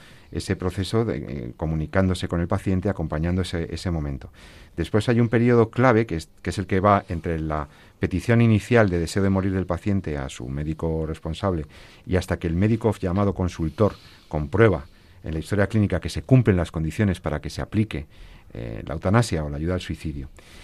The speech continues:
Y, y durante estas fases, que ya digo que se transcurren prácticamente veintiocho días,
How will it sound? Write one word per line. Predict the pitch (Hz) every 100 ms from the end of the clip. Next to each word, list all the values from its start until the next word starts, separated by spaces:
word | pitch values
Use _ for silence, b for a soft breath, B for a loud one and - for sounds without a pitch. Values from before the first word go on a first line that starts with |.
| B B -
Y, | 98 95 98 -
y | 92
durante | 92 90 107
estas | - 143 -
fases, | 156 147 139
que | - 71
ya | 85
digo | 92 90
que | 80
se | 64
transcurren | - 69 - 87
prácticamente | 85 - 90 87
veintiocho | 80 76 95 - 98
días, | 95 87 -